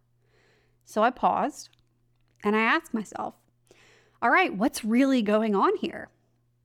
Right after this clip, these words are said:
I realized that I felt stuck because I wanted to change how I felt, but I didn't know how or where to start. And I didn't feel equipped enough to sift through all of the conflicting information out there.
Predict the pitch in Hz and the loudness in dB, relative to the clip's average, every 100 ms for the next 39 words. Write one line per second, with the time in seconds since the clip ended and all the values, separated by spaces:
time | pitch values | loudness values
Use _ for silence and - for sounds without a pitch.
0 | _ _ _ _ - 240 214 269 415 403 | _ _ _ _ -2 0 2 2 2 2
1 | 214 196 190 196 - - _ _ 208 208 | 0 0 -2 -4 -10 -18 _ _ -8 -4
2 | 220 - 233 226 - - - 285 339 285 | -6 -4 -6 -6 -12 -16 -10 -2 0 0
3 | 202 - - _ - 226 269 269 254 - | -2 -6 -20 _ -10 -4 0 0 0 -14
4 | _ - 226 208 208 269 370 359 302 202 | _ -4 -2 0 2 4 6 4 0 -8
5 | - 202 208 208 202 175 175 - 311 370 | -6 -2 0 -2 -4 -6 -6 -6 -2 0
6 | 277 233 - _ _ _ _ - 269 320 | 0 -2 -8 _ _ _ _ 0 4 4
7 | 403 349 302 247 302 381 330 262 247 233 | 6 4 4 0 0 2 4 2 2 0
8 | 277 330 - - 349 480 294 - - - | 0 0 -4 -4 -2 -2 -6 -8 -18 -20
9 | _ _ _ - 240 277 359 349 320 302 | _ _ _ 0 2 4 4 4 2 0
10 | - - - 381 453 - 220 202 202 330 | -4 -8 0 2 2 -4 -4 -2 -2 -4
11 | - 226 - - 359 - - - 240 247 | -8 -8 -6 0 2 0 -8 -2 0 0
12 | - 220 277 311 262 226 220 226 214 226 | -2 0 4 4 4 4 0 -4 -6 -8
13 | - 220 254 - 208 107 98 107 311 415 | -4 0 -2 -2 -2 0 0 0 -2 -2
14 | 262 240 - - - | -6 -6 -8 -10 -12